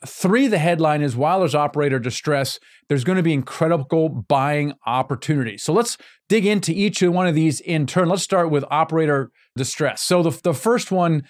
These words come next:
is that we have had higher interest rates, okay? So these interest rates went up very quickly, actually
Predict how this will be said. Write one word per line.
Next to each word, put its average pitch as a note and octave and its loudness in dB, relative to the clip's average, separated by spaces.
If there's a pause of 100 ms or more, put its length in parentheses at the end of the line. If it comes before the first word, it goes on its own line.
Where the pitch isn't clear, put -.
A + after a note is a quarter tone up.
(220)
is E3+ -2
that C#3+ 0 (340)
we F3 4
have F3+ 2
had E3 0
higher D#3+ 0
interest D3 -2
rates, - -10
okay? D3+ -2
So E3+ 0 (380)
these F3 2
interest G#3+ 0
rates F3 0
went D#3+ 0
up D#3 0
very E3 0
quickly, F3 -2
actually D#3+ -2